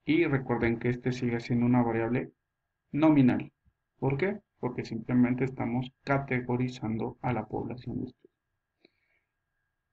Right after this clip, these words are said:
Hasta el momento vamos a terminar ahorita con esta parte de lo que es la primera parte de la malla car-, curricular, o mejor dicho, la malla estadística para sus datos. Nos seguiremos viendo más adelante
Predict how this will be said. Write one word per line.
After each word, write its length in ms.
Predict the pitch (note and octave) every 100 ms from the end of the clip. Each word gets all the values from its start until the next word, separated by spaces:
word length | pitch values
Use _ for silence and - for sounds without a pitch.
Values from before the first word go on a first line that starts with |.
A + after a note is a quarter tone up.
| _
Hasta 160 | - F3
el 80 |
momento 400 | F3 F3+ F#3+ F#3+
vamos 240 | F3 E3 E3
a 100 | D#3+
terminar 460 | B2 B2+ B2+ C3+
ahorita 420 | C3 B2 B2 C#3 C#3
con 200 | A#2 A2
esta 420 | A2 B2+ A2+ A2
parte 340 | A2+ A2 -
de 80 | A2+
lo 180 | G#2+ -
que 220 | A2+ G#2
es 220 | G#2+ -
la 160 | A#2 G#2+
primera 480 | B2 A#2 A#2 A2+ -
parte 580 | A2+ - - F#2+ - -
de 120 | - A2+
la 160 | G#2+
malla 340 | A2 A2 G#2+ -
car-, 240 | F#2 - - _
curricular, 640 | C#3 C3 B2 A#2+ A2 A#2
o 80 | B2
mejor 360 | A2+ A#2+ - A#2+
dicho, 240 | A#2 C3
la 140 | A2+
malla 520 | G#2+ A2+ A#2 A2+ A2+ B2+ -
estadística 840 | B2 G#2+ G#2 G#2+ - B2 - G2
para 280 | - F#2+ A#2+
sus 280 | - B2+ A#2
datos. 400 | A#2+ - - - _ _ _ _ _ _ _ _ _ _ _ -
Nos 180 | A#2 A2
seguiremos 480 | A2 A#2 A#2+ B2
viendo 320 | C3 B2+ C3 C#3
más 220 | A#2+ -
adelante 680 | A2 G#2+ C3 D3 D#3+ E3